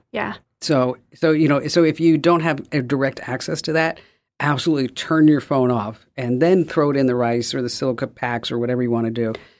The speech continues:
Speaker 2: But, you know, some people say that rice trick doesn't work, but it has worked for me. Have you tried that?
Speaker 1: I have done the rice, but,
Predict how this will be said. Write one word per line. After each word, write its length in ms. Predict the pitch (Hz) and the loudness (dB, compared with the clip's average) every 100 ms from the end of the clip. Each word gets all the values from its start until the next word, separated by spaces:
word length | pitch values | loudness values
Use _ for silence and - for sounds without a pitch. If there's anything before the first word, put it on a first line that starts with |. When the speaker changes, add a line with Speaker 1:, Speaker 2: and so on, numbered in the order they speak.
| _ _ | _ _
Speaker 2:
But, 180 | 208 202 | -4 -2
you 60 | 202 | 2
know, 160 | 180 135 - | 0 0 -8
some 200 | - 320 | 2 4
people 200 | 403 403 | 6 4
say 180 | 381 294 | 2 4
that 160 | 240 143 | 4 2
rice 260 | 139 143 | 0 0
trick 320 | - 135 123 - | -2 0 0 2
doesn't 280 | 135 113 120 | 2 2 0
work, 240 | 120 110 | -2 0
but 180 | 160 160 | -2 0
it 120 | - 349 | 2 4
has 220 | 392 320 | 4 2
worked 180 | 214 - | 0 2
for 120 | 170 | 2
me. 160 | 202 | 4
Have 120 | 165 185 | 4 4
you 140 | 311 | 2
tried 300 | 311 277 269 | 0 -4 -2
that? 340 | 262 247 - _ _ _ - | -2 -4 -8 _ _ _ -4
Speaker 1:
I 80 | 311 | -2
have 260 | 294 349 349 | 2 2 4
done 160 | 370 | 6
the 80 | 359 | 6
rice, 360 | 254 220 220 - | 6 4 2 2
but, 280 | 247 - | 2 2